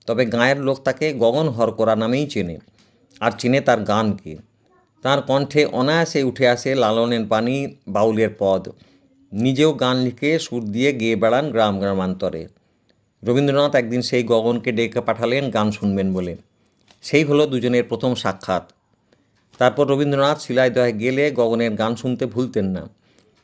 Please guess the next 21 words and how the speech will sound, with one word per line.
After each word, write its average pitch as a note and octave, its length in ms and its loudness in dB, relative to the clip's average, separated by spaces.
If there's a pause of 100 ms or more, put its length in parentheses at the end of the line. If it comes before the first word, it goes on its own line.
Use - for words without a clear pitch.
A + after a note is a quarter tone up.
(140)
দুজনের C#3 340 0
মধ্যে C#3 320 0
গড়ে C3 200 2
উঠেছিল C3 480 0
বাণী B2 320 0
সুরের B2+ 460 -4
এক G#2+ 220 -4
অমলিন B2 460 2
মেলবন্ধন। G2+ 760 0 (640)
গগনের A#2+ 400 4
গানে A#2+ 320 0
বরাবরই A#2 500 0
মুগ্ধ G#2 280 -4
রবীন্দ্রনাথ। G2+ 680 -2 (200)
লালনের A#2+ 500 2
গান, A#2 380 0 (120)
বাউলের A2 420 0
নানা G#2+ 380 0
পদ B2 340 2 (100)
ততদিনে G#2+ 460 -2
রবীন্দ্রনাথের A2 840 -2